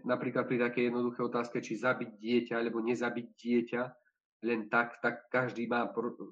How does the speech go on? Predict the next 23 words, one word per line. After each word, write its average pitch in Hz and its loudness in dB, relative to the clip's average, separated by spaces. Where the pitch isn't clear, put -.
či 120 -4
je 113 -2
to 113 -2
Američan, 113 -2
Afričan, 117 -4
či 113 -2
je 110 -4
to 113 2
Eskimák, 117 -4
či 113 -4
je - -4
neviem 110 -2
jaký, 113 -8
tak 110 -6
má 127 6
v 127 -8
tom 117 -2
mať 120 -4
jasno 127 -4
a 104 0
mal 127 4
by 123 -2
to 123 -4